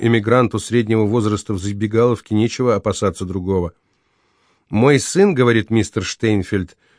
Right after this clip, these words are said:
читает эту же книгу, изъявление восторга. Новый знакомый оказался выходцем из Румынии, бывшим профессором лингвистики из университета в Клуже. Из Румынии бежал в тысяча девятьсот тридцать девятом году в надежде добраться до Палестины,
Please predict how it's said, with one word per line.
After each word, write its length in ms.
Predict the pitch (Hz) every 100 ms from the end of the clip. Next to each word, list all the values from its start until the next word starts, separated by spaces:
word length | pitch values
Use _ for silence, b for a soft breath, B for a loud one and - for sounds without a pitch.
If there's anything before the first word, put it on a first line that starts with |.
| _ -
читает 480 | 117 - 170 175
эту 160 | 170 160
же 140 | 139
книгу, 520 | 147 117 101 92 90 -
изъявление 640 | 110 90 107 104 98 95
восторга. 640 | 90 92 - 143 143 127 b b b b b
Новый 300 | 151 202 185
знакомый 420 | 160 156 185 175
оказался 480 | 139 120 156 151 135
выходцем 480 | 147 143 - 139 127
из 80 | 101
Румынии, 560 | 117 117 151 139 131
бывшим 420 | 110 143 - 120
профессором 640 | 98 104 - 117 - 104 101
лингвистики 720 | 101 95 123 - 104 113 101 b b b
из 140 | 107
университета 640 | 104 110 107 107 - 131 107
в 100 | -
Клуже. 480 | - 123 127 104 101 b b b b
Из 160 | 120 107
Румынии 400 | 151 185 156 117
бежал 480 | 110 95 113 104 95
в 140 | -
тысяча 340 | 120 - -
девятьсот 380 | 101 104 117 95
тридцать 260 | 110 95 87
девятом 320 | 110 107 104
году 240 | 104 101
в 80 | 98
надежде 420 | 101 92 104 90
добраться 540 | 98 101 104 104 - 98
до 100 | 92
Палестины, 640 | 107 104 - - 185 156